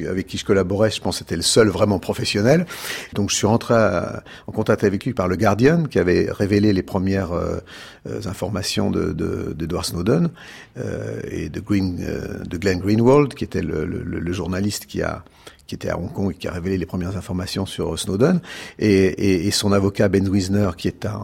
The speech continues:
à New York. Euh, je suis rentré en contact avec lui, euh, lui étant réfugié à Moscou à l'époque, et, et donc je suis, on a décidé de, on a fait une première vidéoconférence à partir de, de mon studio,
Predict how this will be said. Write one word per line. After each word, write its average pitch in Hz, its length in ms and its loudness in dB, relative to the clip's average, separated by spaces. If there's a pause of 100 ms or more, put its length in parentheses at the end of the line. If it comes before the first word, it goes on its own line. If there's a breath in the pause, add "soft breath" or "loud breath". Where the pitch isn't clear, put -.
(100)
à 110 80 -4
New 95 100 2
York. 147 460 2 (200)
Euh, 85 520 2
je - 80 -2
suis - 100 4
rentré 107 300 4
en - 20 4
contact 104 380 0
avec 80 240 -2
lui, 170 180 0 (440)
euh, 80 240 -4
lui 95 260 0
étant 82 200 -4
réfugié 92 380 -4
à 87 100 -4
Moscou 107 400 2 (140)
à - 80 -4
l'époque, 117 400 0 (560 loud breath)
et, 104 120 6
et 95 200 -2
donc 131 240 6
je 107 80 4
suis, 95 340 0 (240)
on 92 140 -4
a 95 80 0
décidé 101 440 2
de, 95 300 4
on 90 100 2
a 92 60 2
fait 107 120 4
une 95 80 4
première 110 440 4
vidéoconférence 107 840 4
à 98 60 2
partir 101 340 2
de, 92 360 0 (440 loud breath)
de 92 120 -6
mon 92 160 0
studio, 135 500 4